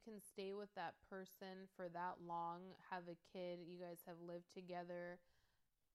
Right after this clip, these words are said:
all this and that, why not just totally make that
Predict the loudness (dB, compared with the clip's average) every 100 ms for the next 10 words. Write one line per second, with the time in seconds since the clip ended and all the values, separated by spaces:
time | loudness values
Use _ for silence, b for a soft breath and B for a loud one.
0 | 4 8 10 8 6 0 0 -2 0 0
1 | -2 -6 -8 2 6 6 4 2 4 8
2 | 8 4 -4 -2 -2 -2 -10 -20 _ _
3 | -20 -4 2 4 4 2 2 0 -2 -4
4 | -2 0 -2 0 2 2